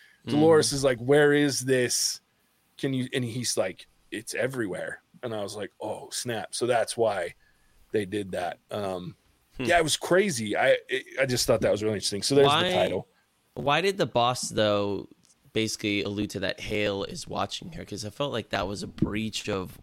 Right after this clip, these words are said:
Speaker 2: what someone like that would say. Like, if she asked him to say it,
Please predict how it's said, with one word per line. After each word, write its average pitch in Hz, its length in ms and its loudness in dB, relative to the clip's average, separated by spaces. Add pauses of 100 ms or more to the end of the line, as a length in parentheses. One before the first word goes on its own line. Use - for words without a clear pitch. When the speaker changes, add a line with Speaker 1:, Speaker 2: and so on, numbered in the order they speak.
(200)
Speaker 2:
what 98 380 -2 (1040)
someone 107 380 -4
like 95 180 -8
that 95 200 -6 (160)
would 101 300 -6
say. - 280 -6
Like, - 200 -10
if - 60 -16
she - 300 -4
asked 123 340 -2
him 95 140 -4
to - 120 -12
say 98 280 -4
it, 90 240 -8